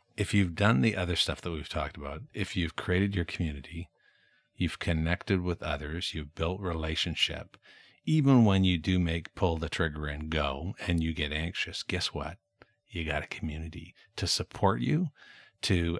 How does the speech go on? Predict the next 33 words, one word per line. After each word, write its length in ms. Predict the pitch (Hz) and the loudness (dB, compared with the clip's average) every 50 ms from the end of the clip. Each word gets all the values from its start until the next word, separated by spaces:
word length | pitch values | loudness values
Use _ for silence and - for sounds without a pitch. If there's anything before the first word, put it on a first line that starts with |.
| - - | 0 4
ask 300 | 87 90 95 - - - | 6 8 8 6 4 -2
the 60 | 95 | -2
questions, 760 | - - - 95 98 101 - - 139 135 143 156 151 - - - | -4 2 4 4 4 4 2 2 2 2 4 2 2 -2 -4 -2
sometimes 460 | - - 127 131 139 156 156 127 - | 4 8 8 10 10 10 8 8 8
to 80 | - 110 | 8 8
welcome 380 | 98 101 101 101 - 110 98 | 10 10 8 10 8 8 8
you 100 | 92 92 | 8 6
back. 420 | 80 87 82 - - - - _ - | 4 2 0 0 0 -4 -6 _ 2
'Cause, 280 | - 110 95 101 - - | 4 4 4 4 2 -4
hey, 300 | - 101 - 92 95 185 | -2 0 2 4 4 4
we've 220 | 131 98 101 98 101 | 4 4 4 6 8
all 180 | 110 123 151 | 8 8 8
leapt 440 | 147 110 104 101 104 104 107 - - | 6 6 6 8 10 10 8 8 8
into 260 | 107 104 101 90 90 | 8 8 8 6 4
things 380 | - - 95 95 107 120 110 92 | 0 0 2 4 4 4 4 2
and 120 | 95 87 | 0 0
thought, 280 | 82 92 85 85 - 104 | 0 2 0 0 0 -2
"Whoa, 400 | 113 135 160 190 190 180 - - | -4 -4 -2 -2 -2 -2 -2 0
this 240 | - - - - - | 2 2 2 4 6
wasn't, 240 | 117 107 104 110 117 | 6 6 6 6 6
even 180 | 120 127 127 | 8 8 10
though 80 | 113 98 | 10 10
I 80 | 95 | 8
did 140 | 90 107 104 | 8 6 6
the 80 | 95 87 | 4 4
work, 180 | 95 107 110 | 2 2 2
this 180 | 107 117 113 - | 0 0 2 4
is 60 | 151 | 4
one 240 | 113 110 101 95 92 | 6 6 6 6 6
of 60 | 85 | 4
what, 280 | 82 82 87 - - - | 2 2 0 -2 -2 0
what 320 | 101 92 87 87 85 82 | 0 2 2 4 4 4
I 220 | 82 82 80 82 | 4 2 2 0